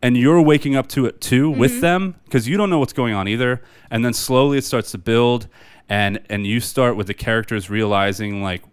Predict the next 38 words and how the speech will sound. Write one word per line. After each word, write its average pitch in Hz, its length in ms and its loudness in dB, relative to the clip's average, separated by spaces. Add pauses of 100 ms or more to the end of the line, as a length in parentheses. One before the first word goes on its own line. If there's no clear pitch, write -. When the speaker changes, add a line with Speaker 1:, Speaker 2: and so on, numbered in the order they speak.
(100)
Speaker 1:
what's 117 540 -4
actually 110 380 -4
happening, 113 520 -4 (300)
and 113 180 -2
then 120 200 0
by 117 160 0
the 104 100 -4
time 110 720 -4
you 101 240 -6
understand 113 720 -4
fully 156 580 0
what's 147 240 -2
happening, 135 560 -2 (220)
it's 220 220 -4
Speaker 2:
Yeah. 208 60 -8
Speaker 1:
too 127 220 -2
late. 101 320 -2
Speaker 2:
Yes. 226 380 -6 (340)
Speaker 1:
And 123 180 0
the 127 60 0
whole 151 140 0
movie's 151 220 0
kind 127 180 -2
of 98 160 -8
bleak 110 500 -6
and, 104 140 -6
like, 95 160 -8
hopeless, - 720 -6 (180)
and 107 320 -2 (600)
I, 123 200 -14
I 143 80 -4
don't 196 100 0
know, 156 100 0
I 101 80 -2
just - 120 -12
thought 139 140 2
it 127 40 0
was 107 180 -6